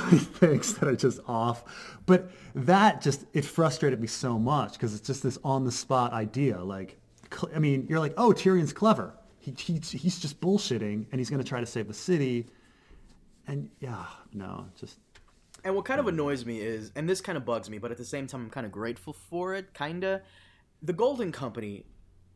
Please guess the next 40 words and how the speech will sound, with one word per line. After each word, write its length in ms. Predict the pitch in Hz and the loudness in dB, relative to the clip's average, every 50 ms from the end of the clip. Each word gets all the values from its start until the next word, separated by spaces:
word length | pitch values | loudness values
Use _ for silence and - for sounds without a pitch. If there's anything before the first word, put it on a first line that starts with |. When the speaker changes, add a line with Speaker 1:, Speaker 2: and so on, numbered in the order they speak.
| _ _ - | _ _ -8
Speaker 2:
having 260 | - 208 220 269 269 233 | -6 -4 -4 -2 0 0
those 140 | 196 165 | 0 0
actors 420 | - - 160 175 165 - 156 139 123 | 0 -2 -6 -6 -4 -4 -4 -4 -4
on 200 | 113 135 135 127 | -6 -6 -8 -6
board 400 | 107 113 113 127 151 175 190 170 | -6 -6 -4 -2 0 0 -2 -2
was 160 | 147 139 135 | -2 -4 -4
completely 380 | - 147 135 - 202 202 147 117 | -6 -8 -6 -4 -2 -2 -2 -2
pointless. 680 | 104 139 147 123 98 95 95 - - - - - - _ - | -2 -4 -4 -6 -6 -8 -12 -16 -16 -18 -18 -18 -18 _ -6
Like, 200 | 147 143 - - | -6 -4 0 2
they 120 | 180 202 | 2 2
didn't 160 | 170 131 120 | 2 0 2
do 160 | - 151 143 - | 4 6 6 8
Speaker 1:
<laughs> 0 | |
Speaker 2:
anything. 500 | - - - 139 147 139 139 139 143 143 | 8 6 6 6 4 4 2 2 -2 -2
They 120 | 143 165 | -2 -2
had 260 | 160 190 185 160 147 151 | 0 0 -2 -2 -2 -2
less 200 | 165 170 - - | -2 -2 -2 -4
than 140 | 165 147 127 | -8 -8 -4
three 160 | - 160 160 | 0 2 2
Speaker 1:
They 60 | 156 | 4
didn't 0 | |
Speaker 2:
minutes 180 | 147 143 127 104 | 4 2 2 0
of 60 | 101 | -2
Speaker 1:
do 40 | 101 | 0
Speaker 2:
screen 200 | 101 123 156 160 | 0 0 0 0
Speaker 1:
anything. 140 | 151 - 123 | -2 -2 -4
Speaker 2:
time. 120 | 110 104 - - - - - - | -4 -6 -8 -12 -20 -20 -16 -4
Hot 240 | - 233 254 247 247 | 0 0 0 0 0
Pie 340 | - 156 123 101 92 95 - - - | -2 0 0 0 -2 -4 -10 -12 -6
had 180 | - 156 151 156 | -4 -4 -2 0
more 160 | 160 151 151 | 0 -2 -2
screen 260 | - - 160 156 147 | -2 -2 -4 -4 -4
time 240 | 135 135 135 127 120 | -2 -2 -4 -2 -2
than 80 | 120 123 | -2 -4
the 80 | 131 127 | -4 -4
fucking 360 | - 160 147 - 139 127 120 | -2 -2 -4 -2 -4 -6 -6
Golden 440 | 120 131 143 151 151 131 117 104 101 | -4 -4 -4 -4 -4 -6 -8 -10 -10
Company. 460 | - 107 98 90 95 90 82 78 - _ _ _ _ _ _ - _ _ _ _ _ - | -12 -12 -14 -12 -14 -16 -16 -18 -20 _ _ _ _ _ _ -20 _ _ _ _ _ -4
Speaker 1:
Yeah. 240 | 135 127 131 - 165 | 0 2 2 4 4
Speaker 2:
And, 400 | 165 160 160 160 160 147 143 | 4 2 2 0 -2 -6 -8